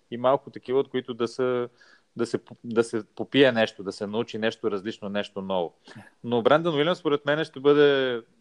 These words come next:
а, със сигурност ще бъде титуляр в този матч, който предстои, още повече у дома с Астън Вила. Да, Астън Вила вкарва доста голове, те са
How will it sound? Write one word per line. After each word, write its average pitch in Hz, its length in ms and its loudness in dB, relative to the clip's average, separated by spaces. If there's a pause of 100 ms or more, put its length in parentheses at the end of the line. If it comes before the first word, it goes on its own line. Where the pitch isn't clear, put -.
(160)
а, 107 320 -4
със - 180 -12
сигурност 156 280 0
ще 135 100 -4
бъде 113 160 6
титуляр 92 380 0
в - 60 -18
този 87 260 -8
матч, 85 160 -8
който - 260 -6
предстои, - 360 -6
още 113 240 0
повече 113 360 0
у 101 60 -4
дома 98 260 -2
с - 220 -8
Астън 104 340 0
Вила. 107 320 -2 (920)
Да, 127 240 6
Астън 127 240 -2
Вила 139 180 -2
вкарва 135 320 -2
доста 123 340 -12
голове, 110 340 -4
те 101 180 -6
са 101 360 -8